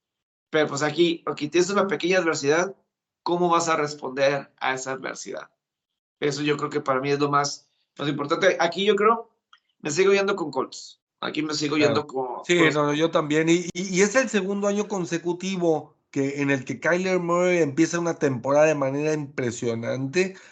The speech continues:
Speaker 2: arrasando con la liga, etcétera. Y cuando verdaderamente importa, como dice normalmente acá mi César de sus Raiders,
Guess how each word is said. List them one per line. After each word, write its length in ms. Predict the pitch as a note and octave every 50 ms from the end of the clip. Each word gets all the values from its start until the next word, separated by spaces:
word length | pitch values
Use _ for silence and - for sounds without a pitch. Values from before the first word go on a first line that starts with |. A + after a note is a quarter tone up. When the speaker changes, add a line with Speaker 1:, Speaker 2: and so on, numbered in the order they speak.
| - _
Speaker 2:
arrasando 800 | - A2+ A#2+ B2 A#2+ B2+ A#2+ A#2+ - - D3+ D#3 E3 E3+ F3 E3+
con 240 | - E3+ D3+ C#3 B2+
la 100 | A#2+ A2+
liga, 500 | A2+ - C3 C3+ C#3 D3 D3 E3 D#3 D3+
etcétera. 560 | C3+ A2+ - C#3 C#3 C#3 C#3 E3+ F3+ E3+ F3 - - - - - _ _ _ _ _ _ _
Y 220 | - D#3+ D3+ C#3+ C#3
cuando 360 | D3 D#3+ D#3+ D#3 D3 D3+ D3
verdaderamente 840 | D3+ D3 C#3 D3 E3+ G#3 A#3 B3+ B3+ A#3+ G#3+ G3+ G3+ G3 F#3 G#3
importa, 640 | F#3+ E3 C#3+ C3+ C#3 D#3 D#3+ D#3+ D#3 - F3 D3+ C#3
como 300 | D3+ D3 C3+ C3 C3 C#3
dice 500 | C#3+ D3 C3+ C#3 D#3+ D3+ C#3 C3 A#2+ A#2
normalmente 720 | A#2 A#2 B2 A#2+ B2 C3+ C#3+ D3 D3 D3+ D3+ C#3+ C#3 D3+
acá 220 | C#3 C3 - C#3+
mi 140 | C#3+ D3 C#3
César 340 | B2+ C#3 C#3+ C3+ C#3+ C#3+ C3+
de 140 | C3 B2 A2+
sus 280 | A#2 A#2+ A#2 A2+ A2+
Raiders, 480 | A#2 B2 B2+ C#3 D3+ D#3+ D#3 D3+ -